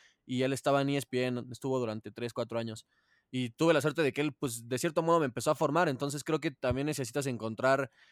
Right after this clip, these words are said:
eh, hoy en día es muy fácil con los medios de comunicación, pues, tirarle un mensaje directo a, a alguien que, no sé, algún periodista que sea tu referencia, y de tanto insistir, algún día seguramente, pues, quiera platicar contigo o te pueda resolver alguna duda. Entonces,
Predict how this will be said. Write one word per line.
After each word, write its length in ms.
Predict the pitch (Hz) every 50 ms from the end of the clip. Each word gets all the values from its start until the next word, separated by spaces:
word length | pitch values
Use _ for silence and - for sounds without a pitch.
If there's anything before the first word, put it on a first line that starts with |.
| _ _
eh, 540 | - - 117 117 113 113 113 113 113 113 104 -
hoy 160 | - 147 175
en 100 | 180 175
día 120 | 165 175 170
es 60 | 160
muy 140 | 165 170 165
fácil 340 | - 165 160 - 185 170
con 140 | - 139 127
los 140 | 120 117 113
medios 220 | 123 139 147 143
de 80 | 127 120
comunicación, 760 | - 113 113 113 113 113 - 117 110 - 135 139 151 165 156 _ _ _ _ _ _ _ _ _
pues, 220 | - 127 117 - _ _ _ _ _ _
tirarle 340 | - 127 123 131 139 156 160
un 80 | 156 151
mensaje 420 | 147 131 127 - 147 143 - 160
directo 400 | 139 131 127 135 127 - 147 135
a, 300 | 123 113 104 87 82 87
a 240 | 85 - - 104 107
alguien 240 | 123 135 131 139 139
que, 420 | - 123 113 110 110 110 110 110 110
no 100 | 123 123
sé, 80 | - 147
algún 180 | 135 147 147
periodista 380 | 135 156 147 131 127 123 - 135
que 100 | 120 120
sea 140 | - 135 123
tu 140 | - 151
referencia, 680 | 139 127 117 - 120 117 123 131 123 - 165 165 185 - _ - - _ _ _
y 440 | - 123 120 120 123 123 120 123 123
de 140 | 113 120 120
tanto 220 | - 151 156 -
insistir, 380 | 185 170 139 135 - - 165 165
algún 220 | 160 147 160 160
día 100 | 160 170
seguramente, 640 | 156 - 151 147 147 147 147 156 143 - 170 156 139
pues, 240 | 110 - - 107 -
quiera 180 | - 143 143 135
platicar 360 | 131 113 127 120 135 139 131
contigo 340 | 139 127 123 175 190 180 165
o 80 | 147
te 100 | 127 131
pueda 200 | - - 139 139
resolver 280 | 131 120 113 113 120 123
alguna 280 | 131 131 131 135 131
duda. 220 | 127 143 147 139 123
Entonces, 440 | 117 127 135 131 135 147 135 -